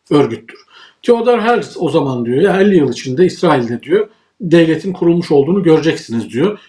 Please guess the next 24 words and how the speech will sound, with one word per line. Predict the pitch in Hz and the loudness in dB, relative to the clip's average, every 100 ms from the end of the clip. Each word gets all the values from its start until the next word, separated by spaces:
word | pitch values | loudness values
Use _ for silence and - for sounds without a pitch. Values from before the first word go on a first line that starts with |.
| _ - | _ 0
Dediği | 190 185 180 | 0 0 -4
gibi | 135 123 | -4 -4
de | |
o | 151 151 | -2 0
vefat | 139 139 165 160 | 0 0 -2 -2
ediyor, | 160 120 135 | -4 -2 -2
ölüyor | 135 123 127 151 - | -2 -2 0 0 0
ama | 139 151 - _ - _ - | 0 0 -4 _ -20 _ -10
İsrail | 175 - 185 131 | -4 2 2 4
devleti | 139 143 - | 2 2 -2
kuruluyor. | - 151 160 147 226 - _ _ _ _ _ _ - | -2 2 4 4 2 -4 _ _ _ _ _ _ 0
Bir | 185 | 4
yönüyle | 254 226 175 127 117 - - - - _ | 4 4 0 -2 -8 -12 -20 -20 -20 _
İsrail | 180 - - 226 226 165 135 - _ _ _ | -6 -4 0 2 2 0 -4 -16 _ _ _
ta | - 226 226 208 | -2 0 0 0
başından, | 160 160 190 185 196 147 | -2 -2 -2 0 0 0
bin | 170 | 0
dokuz | 175 180 | -2 0
yüz | |
on | 170 | 0
yediden, | 185 160 113 120 107 110 | 2 0 -2 -8 -8 -2
bir | 190 | 2
yönüyle | 208 190 180 165 | 2 2 -2 -2
de | 190 226 | -2 -4